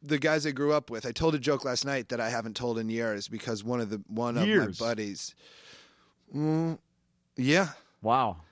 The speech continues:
Speaker 1: 'Cause one of my friends was in the audience, um,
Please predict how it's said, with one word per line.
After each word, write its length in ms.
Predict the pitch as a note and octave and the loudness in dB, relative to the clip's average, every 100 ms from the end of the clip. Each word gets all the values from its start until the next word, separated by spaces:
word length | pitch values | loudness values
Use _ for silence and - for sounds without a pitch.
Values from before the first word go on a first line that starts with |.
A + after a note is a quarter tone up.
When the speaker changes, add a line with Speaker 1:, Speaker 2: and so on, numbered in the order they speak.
| _ - | _ -4
Speaker 1:
'Cause 160 | C3 | -2
one 120 | C3+ D3+ | 0 0
of 40 | |
my 100 | C#3 | 0
friends 540 | - C#3+ D#3 C#3+ G#2+ | 0 0 2 0 -2
was 160 | A#2 A#2 | -4 -2
in 60 | B2+ | 0
the 120 | A#2+ | 2
audience, 540 | A#2+ B2 A2 - - - _ - | 2 0 -4 -6 -8 -10 _ -6
um, 500 | A2 G#2+ G#2 G2 | -4 -2 -4 -8